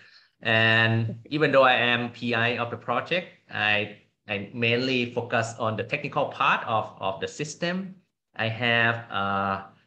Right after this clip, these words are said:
uh, like, an instructor who is a specialist in environmental science, but he's not, uh, she is not here today. <laughs> So I'm probably the, not the best person to answer, but,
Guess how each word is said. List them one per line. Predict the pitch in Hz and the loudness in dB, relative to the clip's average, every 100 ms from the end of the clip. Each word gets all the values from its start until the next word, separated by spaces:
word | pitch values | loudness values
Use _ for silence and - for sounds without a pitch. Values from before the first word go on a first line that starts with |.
| _ _ _ | _ _ _
uh, | 90 92 87 - - | -2 0 0 -4 -6
like, | 107 - | -6 -4
an | 120 | -2
instructor | 117 - 147 156 185 170 | -4 -2 0 2 4 4
who | 135 123 | 2 -4
is | 127 120 117 117 | -2 0 0 -2
a | 113 | -14
specialist | - - 139 170 156 156 | -12 -2 -2 2 0 0
in | 127 117 117 113 113 - - | -4 -4 -2 -4 -8 -16 -8
environmental | 113 113 117 123 123 139 | -2 2 4 2 0 -4
science, | 131 123 127 170 180 - | 0 0 0 -2 -6 -8
but | 98 95 - | -2 -2 -2
he's | 113 110 | -6 -6
not, | 113 110 - - | -4 -6 -8 -10
uh, | 95 | -6
she | - 120 | -2 -2
is | 110 | -2
not | 110 107 | -6 -8
here | 110 101 | -6 -6
today. | 110 104 107 - - | -4 -2 -2 -4 -16
<laughs> | - | -14
So | - 131 123 - - | 2 4 4 2 -2
I'm | 131 123 - | -2 -2 -4
probably | 165 156 160 143 | -2 0 0 0
the, | 113 - | -4 -6
not | 123 120 107 | -2 -2 -2
the | |
best | 98 95 110 113 - | -6 0 -2 -2 -8
person | 120 117 117 131 117 | -2 -2 -2 -8 -8
to | - | -4
answer, | 104 110 120 - 127 113 98 | -2 0 -2 -2 0 0 0
but, | 117 - - | 0 0 -4